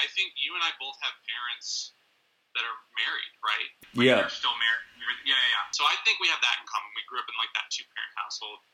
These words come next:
Speaker 2: Yeah.
Speaker 1: So our traumas came in different ways. <laughs>
Speaker 2: There, there are a lot of things in your films that I see as very similar to my upbringing. Um, I s-, watched the majority of the documentary you made about your grandfather, and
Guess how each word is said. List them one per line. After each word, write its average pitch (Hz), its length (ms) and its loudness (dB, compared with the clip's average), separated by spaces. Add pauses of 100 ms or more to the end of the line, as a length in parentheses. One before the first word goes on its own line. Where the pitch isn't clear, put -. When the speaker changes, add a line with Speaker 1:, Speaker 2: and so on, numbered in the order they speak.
Speaker 2:
Yeah. 95 320 8
Speaker 1:
So - 160 0
our 117 240 0
traumas - 640 -6
came 117 220 2
in 104 160 -2
different 107 320 -2
ways. 107 360 2
<laughs> - 60 0 (420)
Speaker 2:
There, 165 320 6
there 151 140 6
are 151 80 8
a - 0 -
lot 127 240 6
of 139 140 2
things 143 280 4
in 127 360 2
your 127 200 6
films 110 460 4
that 98 160 4
I 98 160 2
see 104 500 2 (280)
as 110 160 -2
very 120 360 6
similar 113 380 4
to 104 80 -4
my 98 180 2
upbringing. 95 540 2
Um, 101 260 2
I 110 120 2
s-, 107 200 -2
watched 113 380 2 (320)
the 113 60 4
majority 120 600 8
of 98 260 0
the 101 340 4
documentary 101 580 2
you 104 80 4
made 101 120 4
about 90 180 2
your 92 80 0
grandfather, 110 840 2 (400)
and 107 420 2